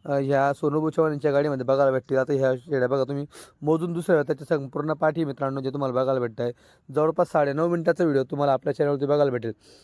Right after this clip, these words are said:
आणि शेळ्या सध्या तिकडे कापसामध्ये चरत आहे म्हणून शेळीवरती देखील एक वेगळी चमक तुम्हाला बघायला भेटणार आहे. बघू शकता तुम्ही, एक नंबर क्वालिटी. मित्रांनो, इथं खरेदी काही रात्रीची पण आहे, हे बघा, रात्रीची देखील तुम्हाला खरेदी बघायला भेटेल. हे बघा दुधाच्या शेळ्या मित्रांनो, एक नंबर.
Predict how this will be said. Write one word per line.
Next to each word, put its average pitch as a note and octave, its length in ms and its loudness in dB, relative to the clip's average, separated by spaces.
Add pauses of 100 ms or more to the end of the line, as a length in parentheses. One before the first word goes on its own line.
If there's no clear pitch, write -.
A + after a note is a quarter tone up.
(160)
आणि D3 180 -4
शेळ्या D3+ 260 2
सध्या D3 240 0
तिकडे D#3 220 0
कापसामध्ये D3+ 500 -2
चरत C#3+ 240 0
आहे C#3 80 2
म्हणून C#3 460 -6 (360)
शेळीवरती D3 380 0
देखील E3 220 0
एक E3 120 -4
वेगळी D3 280 0
चमक E3 280 -2
तुम्हाला E3 220 0
बघायला C#3+ 280 2
भेटणार B2+ 280 -6
आहे. C3 120 -6 (1700)
बघू C#3 220 6
शकता C#3+ 240 2
तुम्ही, C#3+ 260 2
एक D#3 260 2
नंबर D3+ 200 2
क्वालिटी. C#3 340 2 (260)
मित्रांनो, F#3+ 360 4
इथं G#3 220 2
खरेदी E3+ 340 4
काही E3+ 180 2
रात्रीची D#3 440 -2
पण E3+ 140 2
आहे, D3 100 -2 (440)
हे D3 120 0
बघा, D3 180 2 (540)
रात्रीची D#3 420 0
देखील E3+ 220 -4
तुम्हाला F3+ 260 2
खरेदी D3 180 2
बघायला D3 180 4
भेटेल. C#3 160 0
हे C#3+ 40 2
बघा D3 100 2
दुधाच्या D3 340 2
शेळ्या C3+ 180 0
मित्रांनो, B2 300 -4
एक C#3 200 2
नंबर. C3 280 -2